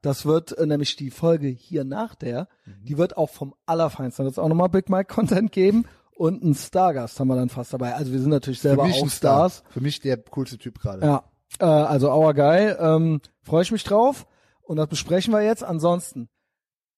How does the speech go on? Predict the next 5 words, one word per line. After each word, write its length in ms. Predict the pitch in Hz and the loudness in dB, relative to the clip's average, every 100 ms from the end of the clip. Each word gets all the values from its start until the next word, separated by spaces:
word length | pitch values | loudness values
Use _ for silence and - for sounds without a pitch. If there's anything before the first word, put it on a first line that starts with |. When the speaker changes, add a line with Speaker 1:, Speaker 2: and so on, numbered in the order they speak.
| _ _ _ _ _ - | _ _ _ _ _ -4
Speaker 1:
dreißigster 880 | 170 190 220 214 156 - 143 110 _ _ _ _ _ _ _ - | 2 2 2 -2 -4 -8 -12 -12 _ _ _ _ _ _ _ -2
Anstreichen, 640 | 185 196 - 139 120 147 | 0 0 -2 -6 -10 -6
dreißigster 480 | 160 185 208 - 160 | 0 0 0 -2 -4
zehnter 300 | 165 147 135 | -2 -4 -6
Freitag, 580 | - 165 165 139 160 | -2 0 0 -2 -6